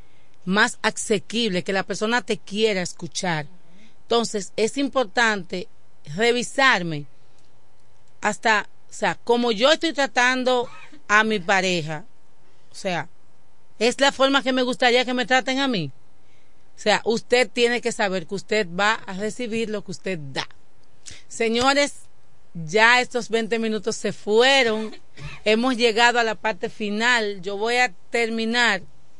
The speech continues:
conectando y diciendo que es importante que usted sepa que n-, cuando nosotras las mujeres sepamos, cuando yo quiero algo, lo digo,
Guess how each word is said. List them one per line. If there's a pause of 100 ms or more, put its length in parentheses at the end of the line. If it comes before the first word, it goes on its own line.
(720)
conectando
y
diciendo (640)
que
es
importante (160)
que
usted
sepa (680)
que
n-, (880)
cuando
nosotras
las
mujeres
sepamos, (320)
cuando
yo
quiero
algo, (1300)
lo
digo,